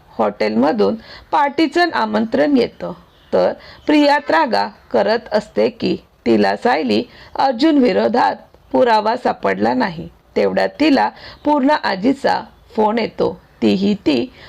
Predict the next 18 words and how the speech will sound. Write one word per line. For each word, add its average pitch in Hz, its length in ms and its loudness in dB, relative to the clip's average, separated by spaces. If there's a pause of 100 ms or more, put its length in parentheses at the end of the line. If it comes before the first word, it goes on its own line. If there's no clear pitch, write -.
(120)
असते. 277 420 -2 (640)
तिलाही 302 480 2
ती 220 400 -2 (300)
असंच 262 480 -2
सांगते 262 440 -2 (280)
की 202 160 0 (120)
ती 233 280 -2 (240)
राजस्थानमध्ये 302 1000 0
आहे. 175 320 -6 (220)
दरम्यान 208 500 0
हॉटेलमध्ये 214 760 0 (360)
आयोजित 277 400 0 (100)
पार्टीमध्ये 240 760 0 (240)
पोचल्यानंतर 202 840 -2 (360)
त्या 339 160 0
हॉटेलचे 226 600 -2
मालक 226 720 -2
अर्थात 254 360 0